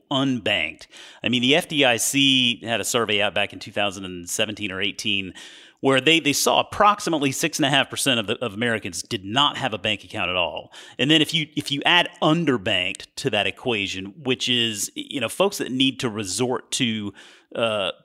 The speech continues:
perhaps non-traditional methods to, to basically manage their financial lives, whether it's payday loans or something like that. The underbanked, it's essentially twenty-five percent of the population. So there is, there's a lot of people out there that, you know, don't have that,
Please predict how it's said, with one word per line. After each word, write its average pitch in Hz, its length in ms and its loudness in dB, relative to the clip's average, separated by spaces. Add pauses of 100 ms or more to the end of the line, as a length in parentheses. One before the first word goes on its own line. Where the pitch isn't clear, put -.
perhaps 123 360 -2
non-traditional 123 1200 -2
methods 113 720 -4
to, 113 120 -8
to 107 220 -12
basically 107 520 -2
manage 117 400 2
their 101 140 -6
financial 98 500 -4
lives, 92 240 -4
whether 110 220 -6
it's 101 140 -8
payday 131 440 -2
loans 117 380 -6
or 87 60 -10
something 127 280 -2
like 101 160 -4
that. 101 160 -2 (260)
The 147 200 -2
underbanked, 117 600 2
it's - 120 -8
essentially 220 400 -4
twenty-five 170 840 -2
percent 98 280 -6
of 85 40 -16
the 87 60 -12
population. 87 640 -6
So - 140 -6
there - 180 -2
is, - 180 -4
there's 165 400 -10
a 147 60 -4
lot 123 320 0
of - 80 -6
people 127 240 -4
out 113 140 0
there 120 240 2 (480)
that, 117 480 2 (100)
you - 400 -8
know, 135 100 2
don't 156 360 2
have 143 400 0
that, - 240 -2